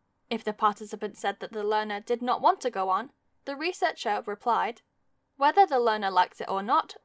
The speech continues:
you must go on until he has learned all the word pairs correctly,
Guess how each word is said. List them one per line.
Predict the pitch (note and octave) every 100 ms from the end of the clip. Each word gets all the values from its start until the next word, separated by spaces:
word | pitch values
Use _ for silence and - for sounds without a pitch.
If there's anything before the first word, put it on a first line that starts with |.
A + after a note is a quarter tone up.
| -
you | C#4 C#4+
must | E4 - -
go | E4+ A#3+
on | F#3+ G3
until | A#3+ A#3 C4+
he | D4
has | D4 C4+
learned | A#3+ A#3 -
all | B3+ D#4+
the | F4
word | C4 A3 -
pairs | A#3 G#3 -
correctly, | A3+ G#3+ G#3+ F#3 F#3+